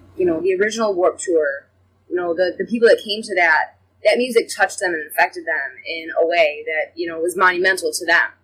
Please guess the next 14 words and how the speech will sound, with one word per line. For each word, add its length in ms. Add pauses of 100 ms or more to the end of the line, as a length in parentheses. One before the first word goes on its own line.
(460)
And 180
then, 480 (560)
you 140
know, 140
fast 340
forward 240
twenty-four 560
years, 680 (1160)
you 200
s-, 160 (100)
have 200
completely 440
different 300
music, 560